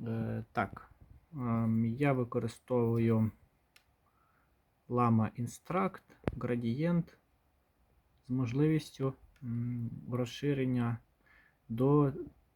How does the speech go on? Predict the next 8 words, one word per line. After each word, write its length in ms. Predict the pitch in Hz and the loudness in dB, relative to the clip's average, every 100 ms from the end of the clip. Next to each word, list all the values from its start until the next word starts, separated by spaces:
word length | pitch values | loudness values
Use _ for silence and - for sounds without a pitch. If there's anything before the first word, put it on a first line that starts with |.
| _ _ | _ _
одного 300 | 135 120 135 | -4 2 4
мільйона 380 | 123 113 120 113 | 4 2 2 0
токенів. 480 | - - - - 113 _ _ _ - - - - _ | -2 -10 -14 -20 -20 _ _ _ -20 -20 -20 -20 _
Е, 140 | 113 104 | -6 -6
з 100 | - | -6
квантуванням 680 | - 127 131 143 165 151 143 - | -2 0 4 4 6 6 4 -2
вісім 420 | 117 120 - 123 | -4 -4 -4 -4
біт. 360 | 120 107 101 - | -2 -2 -4 -8